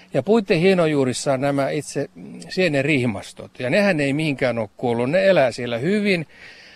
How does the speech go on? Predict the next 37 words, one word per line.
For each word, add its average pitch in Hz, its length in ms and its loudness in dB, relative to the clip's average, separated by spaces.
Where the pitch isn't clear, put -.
mutta 175 320 2
ne 143 80 2
ei 139 100 2
ponnistele 202 640 0
sen 160 240 -2
takia, 147 360 -2
että 127 160 -6
ne 127 120 -2
tekisi 139 280 -6
näitä 143 200 0
itiömiä, 110 600 2
koska - 240 -8
se 165 120 -4
on 156 100 -2
niin 147 100 -4
kuin 135 260 -4
kova, 175 440 4
kova 196 240 6
temppu, 160 380 -2
se 147 140 -2
vaatii 139 260 2
paljon 180 320 2
energiaa. 113 680 0
Elikkä 131 340 -6
kun 185 360 2
<clears throat> 139 260 -4
lämpötila, 175 680 2
nyt 180 200 0
yölämpötila 143 640 4
laskee, 151 520 -2
päivälämpötila 151 720 -2
laskee 139 340 -4
myöskin 165 380 0
ja 131 40 -4
tulee 139 240 0
kosteutta, 147 580 -4
niin 131 220 -4